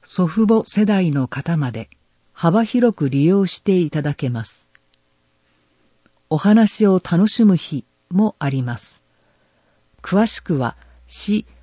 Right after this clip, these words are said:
ホームページでご確認ください。子育て支援センター、心情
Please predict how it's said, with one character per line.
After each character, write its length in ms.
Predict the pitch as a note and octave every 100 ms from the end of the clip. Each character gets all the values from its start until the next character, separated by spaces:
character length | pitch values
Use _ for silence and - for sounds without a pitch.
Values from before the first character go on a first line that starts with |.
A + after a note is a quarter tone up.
| _ _
ホ 300 | - G#3 B3+
ー 20 |
ム 140 | B3+
ペ 260 | B3 A#3 G3+
ー 20 |
ジ 160 | C3+ A#2+
で 240 | A#2+ -
ご 120 | - C#3+
確 300 | F3+ - F#3
認 280 | F3 E3
く 120 | - C#3+
だ 120 | D3+
さ 220 | - C#3
い。 120 | A#2+ - _ _ _ _ _ _ _ _ - - _ _ - _ - _ _ _
子 140 | -
育 280 | F3 A#3+ A#3+
て 160 | A3 D3+
支 260 | - D#3
援 200 | F3 G#3
セ 200 | G3+ G3+
ン 100 | F3
タ 440 | C#3 - A#2 G#2 -
ー、 60 | _ _ _ _ _ _ _ _ _ _ -
心 440 | - F#3+ G#3 A3
情 340 | G#3 G3+ G3